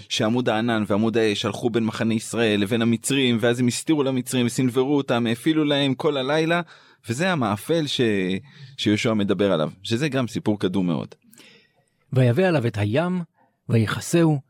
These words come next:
Speaker 2: ותראינה עיניכם את אשר עשיתי במצרים, ותשבו במדבר ימים רבים. ואביא אתכם אל ארץ האמורי היושב בעבר הירדן, וילחמו איתכם, ואתן אותם בידיכם, ותרשו את ארצם, ואשמידם מפניכם.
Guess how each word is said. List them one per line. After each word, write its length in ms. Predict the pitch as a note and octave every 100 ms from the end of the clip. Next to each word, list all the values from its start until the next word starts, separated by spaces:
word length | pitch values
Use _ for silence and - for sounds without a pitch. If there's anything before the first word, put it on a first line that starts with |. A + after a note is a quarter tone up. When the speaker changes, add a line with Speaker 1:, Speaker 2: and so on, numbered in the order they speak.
| _ _ -
Speaker 2:
ותראינה 540 | A2+ G#2+ G#2 - G3+
עיניכם 500 | E3+ D3 - C3 B2+ A#2+ _ - A#2
את 100 | G#2+
אשר 260 | - C#3
עשיתי 360 | G2+ - D#3+ C3+
במצרים, 580 | G2+ F#2+ - C#3 C3 A#2 - - _ -
ותשבו 400 | A#2+ B2 A#2+ F#3+
במדבר 540 | F3 G#2 G2 B2+ D#3+ D3 - -
ימים 480 | G#2+ F#2 A#2+ C#3+ B2
רבים. 300 | A2+ F2 E2 - _ _ - -
ואביא 380 | A#2+ A#2+ F3 G#2+
אתכם 220 | - C3+
אל 100 | A#2
ארץ 320 | D#3 E3+ -
האמורי 380 | A#2 G2 G#2 D#3+
היושב 380 | A#2+ G2 - D3
בעבר 340 | G2 C3 A2 F#2+
הירדן, 440 | F#2 F#2 D3 F#3 D3+ - - - _ -
וילחמו 560 | A#2+ A2+ G#2 G#2+ A#2 F#3
איתכם, 380 | E3 - C3+ A#2+ - - _
ואתן 360 | A2+ A2+ G#2 F#3
אותם 240 | E3+ C3
בידיכם, 500 | A2 G#2 G2 B2+ F3+ C3
ותרשו 520 | G#2+ A2+ G2 - E3
את 140 | B2+
ארצם, 420 | G2 F2+ F3 F3 D3+ - -
ואשמידם 640 | A2 G#2+ - G#2+ G2+ D#3 C#3
מפניכם. 500 | A2+ A#2 G2 F#2